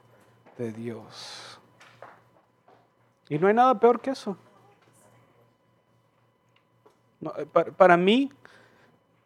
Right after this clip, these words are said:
si, si me da, bueno, Juan, ¿qué, qué preferís? ¿Que te demos una consecuencia por lo malo que tú sos y que te vas a, te va a dar un sarampión y vas a pasar con sarampión un año, o que te apartes de la presencia de Dios por un año? Deme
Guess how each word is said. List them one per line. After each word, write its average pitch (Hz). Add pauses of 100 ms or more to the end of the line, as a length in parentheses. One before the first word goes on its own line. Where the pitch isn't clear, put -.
(180)
si, 180
si -
me 175
da, 190
bueno, 214
Juan, 190
¿qué, 185
qué 185
preferís? 185
¿Que -
te 143
demos 180
una 214
consecuencia 165
por 151
lo 135
malo 156
que 170
tú 160
sos - (460)
y 135
que 139
te -
vas 147
a, 147
te -
va 143
a 156
dar 165
un 185
sarampión 175 (380)
y 147
vas 165
a 175
pasar 160
con 165
sarampión 143
un 165
año, 196 (360)
o 151
que 147
te -
apartes 151
de 170
la 151
presencia 151
de 139
Dios 147
por 156
un 147
año? 123 (1600)
Deme 135